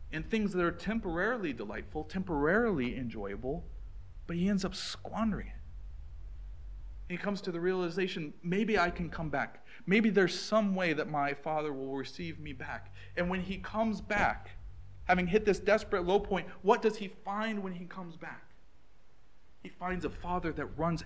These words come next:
out to him, not to make him less than as a servant, but welcomes his back, him back as his returned son, and then throws a party.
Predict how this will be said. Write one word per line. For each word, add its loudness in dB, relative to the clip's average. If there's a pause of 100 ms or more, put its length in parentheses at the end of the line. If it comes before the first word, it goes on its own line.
out 0
to -8
him, -10 (800)
not 8
to 4
make 6
him 4
less 8
than 0
as -2
a -6
servant, 0 (200)
but 2
welcomes 4
his -4
back, -8
him -2
back -2
as -10
his -8
returned -6
son, -4 (1500)
and -2
then -2
throws -6
a -6
party. -4